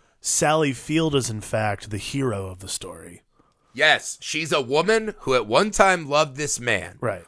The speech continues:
Speaker 2: Loves the family they created, but as is, as is often the case, right? She just fell out of love with him.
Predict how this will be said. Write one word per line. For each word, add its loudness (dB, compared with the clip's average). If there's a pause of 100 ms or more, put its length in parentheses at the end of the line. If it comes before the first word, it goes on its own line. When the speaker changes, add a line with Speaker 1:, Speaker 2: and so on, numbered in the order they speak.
(100)
Speaker 2:
Loves 4
the 0
family 2
they 4
created, 2 (100)
but 2
as 10
is, -4 (1040)
as 8
is -2
often 2 (260)
the -10
case, 2
right? 0
She -6
just 2
fell 4
out 6
of -2
love 0
with -8
him. -12